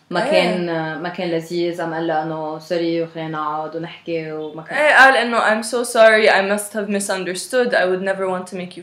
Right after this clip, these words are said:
Speaker 2: feel th-، that way". فكتير ناس
Speaker 1: أوكي.
Speaker 2: كانوا عم بيقولوا من، إنه اللي كانوا عم بدافعوا عنه كانوا عم بيقولوا إنه "إيه، بس هي إنه ما، ما استعملت لغتها"، وكيف إنه،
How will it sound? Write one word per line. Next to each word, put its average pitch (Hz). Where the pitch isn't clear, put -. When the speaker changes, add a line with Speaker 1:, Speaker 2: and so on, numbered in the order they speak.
Speaker 2:
feel 233
th-، 214
that 202
way". 202
فكتير 262
ناس 339
Speaker 1:
أوكي. 320
Speaker 2:
كانوا 294
عم 269
بيقولوا 233
من، 233
إنه 202
اللي 202
كانوا 233
عم 220
بدافعوا 226
عنه 233
كانوا 226
عم 220
بيقولوا 233
إنه 226
"إيه، 277
بس 254
هي 247
إنه 226
ما، 254
ما 254
استعملت 247
لغتها"، 262
وكيف 247
إنه، 233